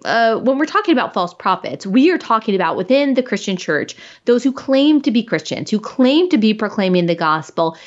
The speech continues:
but then they're teaching something that is not aligned with scripture, that is not in alignment with what Jesus taught, and it's leading people astray. It's leading people to destruction. Now, Andrew Tate doesn't claim to be a Christian.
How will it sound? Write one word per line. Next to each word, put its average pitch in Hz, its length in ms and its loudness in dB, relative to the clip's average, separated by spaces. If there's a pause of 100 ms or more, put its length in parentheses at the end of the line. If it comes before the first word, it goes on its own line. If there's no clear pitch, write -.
(140)
but 226 100 0
then 240 120 0
they're 240 120 0
teaching 349 380 2
something 247 380 0
that 247 100 0
is 233 100 -4
not 254 220 0
aligned 247 280 0
with 220 120 -6
scripture, - 460 -8
that 180 100 0
is 190 140 0
not 226 260 2
in 311 140 2
alignment 190 440 0
with 190 200 0
what 180 260 -4 (220)
Jesus 170 340 -4
taught, 156 400 0
and 262 100 2
it's 254 160 0
leading 247 340 0
people 220 260 0
astray. 175 320 -4
It's - 160 -6
leading 247 320 4
people 196 220 0
to 175 100 0
destruction. - 500 -6 (380)
Now, 247 100 -2
Andrew 381 240 0
Tate 330 220 -2
doesn't 220 220 -4
claim 190 200 -2
to 180 80 -6
be 156 140 -2
a - 60 -10
Christian. - 360 -10